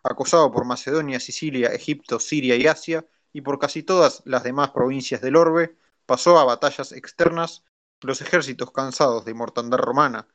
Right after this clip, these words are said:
mientras pa-, pacifica los Alpes y doma los enemigos mezclados en la paz y en el imperio. Y mientras ensancha los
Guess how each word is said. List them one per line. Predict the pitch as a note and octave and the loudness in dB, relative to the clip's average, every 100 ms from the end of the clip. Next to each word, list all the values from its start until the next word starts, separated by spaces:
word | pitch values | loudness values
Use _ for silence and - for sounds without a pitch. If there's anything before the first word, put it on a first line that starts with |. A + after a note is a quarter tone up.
| _ _ _ | _ _ _
mientras | - C3+ B2 - | -10 -4 -4 -2
pa-, | C#3+ C3+ - | -2 -2 -4
pacifica | - A#2+ B2 - E3 A#2+ | -8 -8 -8 -6 0 0
los | A#2 - | 0 -2
Alpes | E3+ E3 E3 D#3+ - | 0 0 0 -6 -8
y | D3 | -6
doma | C#3+ D#3 | -2 0
los | C#3+ B2+ | -2 -2
enemigos | A#2+ B2 D3+ D#3 - _ _ | -6 -6 -2 -2 -4 _ _
mezclados | C3+ - D3+ D3 C#3+ D3+ - - | -10 -2 4 4 4 2 -4 -8
en | D3+ | -4
la | B2+ A#2 | -2 2
paz | C3+ C#3 - | 4 2 -2
y | - C3 | -8 -4
en | |
el | A#2+ | -4
imperio. | A#2 A2+ A#2 A2+ - - _ _ _ _ _ _ _ _ _ - | -4 -4 -4 -6 -14 -20 _ _ _ _ _ _ _ _ _ -10
Y | C#3+ | -4
mientras | D3+ D3 D3 | 0 2 0
ensancha | D3+ C3 G3+ F3+ - | -2 0 0 0 -4
los | C3 | -6